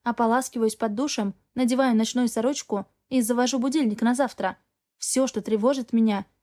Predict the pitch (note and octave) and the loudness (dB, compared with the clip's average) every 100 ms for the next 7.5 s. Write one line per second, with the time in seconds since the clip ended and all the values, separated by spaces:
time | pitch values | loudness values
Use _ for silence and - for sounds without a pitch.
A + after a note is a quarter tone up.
0 | _ A3+ A#3 A3 G#3+ G#3 G#3 A3 A3 B3 | _ 0 2 4 2 2 2 2 4 4
1 | A#3 G#3 - G3+ G3+ A3+ G#3+ A3 - A#3 | 2 0 -2 -4 -2 0 2 0 -2 -4
2 | - G3 F#3+ _ _ _ _ _ _ _ | -4 -6 -8 _ _ _ _ _ _ _
3 | - C#4 C#4+ B3+ C4 A3+ C#4+ C#4 G#3+ A#3+ | -6 -2 2 4 4 2 0 2 0 2
4 | C4+ A3+ F#3+ F3+ _ - C4+ C#4 C4+ D#4 | 2 2 0 -6 _ -4 0 2 4 2
5 | A#3 G#3 G#3 G#3 - - A#3+ - _ _ | 2 0 -2 -4 -4 -4 -4 -6 _ _
6 | A#3 A3 A3 A3+ G3 G#3+ G#3+ A#3+ G#3+ A#3+ | -2 0 0 0 0 -2 0 0 -2 0
7 | C4+ A#3 G3+ - G3+ | 0 0 -2 -4 -6